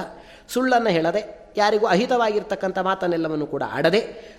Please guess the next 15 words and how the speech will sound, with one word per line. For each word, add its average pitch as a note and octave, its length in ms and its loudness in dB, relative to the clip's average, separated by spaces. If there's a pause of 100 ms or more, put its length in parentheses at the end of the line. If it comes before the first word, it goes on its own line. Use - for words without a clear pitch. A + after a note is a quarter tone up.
(200)
ಪರದೋಷಗಳನ್ನು B3+ 1040 4
ಆದಷ್ಟು A#3+ 720 0
ಕಮ್ಮಿ C#4+ 280 6
ಹೇಳಬೇಕಂತೆ, F3 840 2
ಹೆಚ್ಚು G#3+ 220 2
ಹೇಳಬಾರದಂತೆ, F3 760 2
ಹೇಳಲಿಕ್ಕೆ G3+ 300 2
ಹೋಗಬಾರದಂತೆ. D#3+ 640 0 (480)
ಹೀಗೆ A3+ 220 2
ಇದ್ದರೆ A3+ 280 4 (720)
ಪರಸ್ತ್ರೀ G#3+ 420 2
ಗಮನ G3+ 240 4
ಇತ್ಯಾದಿಗಳನ್ನೆಲ್ಲವನ್ನು E3 920 0
ಕೂಡ C#3 140 -6
ಮಾಡದೆ D3+ 600 -2